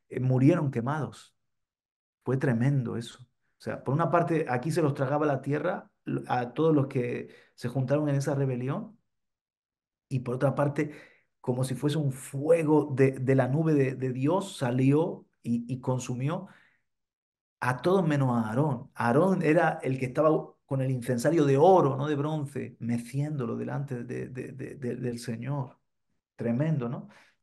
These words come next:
Ahora, mirad qué interesante es esto. Número dieciséis, verso treinta y seis.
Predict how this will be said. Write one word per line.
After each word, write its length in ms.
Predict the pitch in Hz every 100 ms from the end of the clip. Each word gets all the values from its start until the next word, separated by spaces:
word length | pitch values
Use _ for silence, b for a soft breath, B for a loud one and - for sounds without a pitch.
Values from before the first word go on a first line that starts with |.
| _ _ _ -
Ahora, 200 | 160 160
mirad 320 | 139 180 196
qué 100 | 185
interesante 760 | 170 160 127 117 147 135 120
es 120 | 113 135
esto. 420 | 120 - - - _ _ _ _ _ _ _ _ _ _ _ _ _ _ _ _
Número 420 | 131 151 170 160
dieciséis, 960 | 135 135 131 120 - 143 120 107 - - _ _ _ _ _ _ _ _ _ _ _ _ _ _ _ _ _ _ _ _ _ _ -
verso 400 | 113 143 151 123
treinta 340 | 127 120 117
y 60 | 110
seis. 500 | - 107 104 -